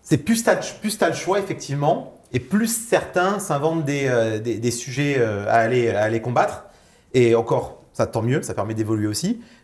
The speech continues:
Mais, euh, au bout d'un moment, en fait, c'est toujours pareil. C'est que si toi, tu penses que la fin justifie les moyens, euh, mais que l'autre en face pense la même chose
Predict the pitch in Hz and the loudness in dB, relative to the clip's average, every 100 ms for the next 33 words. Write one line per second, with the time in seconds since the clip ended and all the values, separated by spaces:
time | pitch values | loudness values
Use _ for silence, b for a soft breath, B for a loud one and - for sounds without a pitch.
0 | - 131 131 127 123 120 127 139 143 143 | -2 2 4 4 4 2 0 0 0 2
1 | 349 151 175 170 120 123 135 143 127 B | 2 2 -2 -4 -6 0 2 2 -2 B
2 | B - - 123 123 196 165 190 185 185 | B -10 0 0 0 -2 0 2 2 0
3 | - 165 - 139 139 160 147 131 135 127 | -4 -6 0 0 0 -2 -4 -6 -4 0
4 | 139 175 - - _ _ _ _ - 117 | 2 0 -2 -16 _ _ _ _ 2 4
5 | 117 117 117 - - 131 151 151 151 147 | 4 2 0 -6 -6 -2 2 2 0 -2
6 | 156 139 - 123 120 160 143 | -2 -4 -6 -4 0 0 0